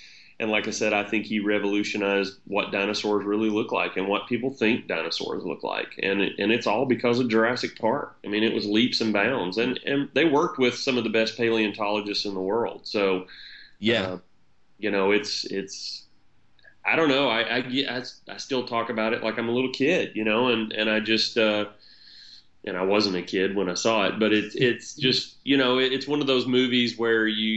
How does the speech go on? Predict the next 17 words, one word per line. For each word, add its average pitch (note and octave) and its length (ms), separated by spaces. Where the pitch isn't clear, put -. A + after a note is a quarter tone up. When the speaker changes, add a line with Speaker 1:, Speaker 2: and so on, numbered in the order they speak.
Speaker 1:
you A2 180
either A#2 220
have A#2 240
an A2+ 80
affinity A2+ 500
for A2 320
it A2+ 160
or G2 180
you F#2 140
don't. E2+ 280
And, F2 300
Speaker 2:
Yeah, C3+ 120
and C#3+ 240
Speaker 1:
and G#2+ 120
I G#2+ 80
love G#2+ 260
it. F2 100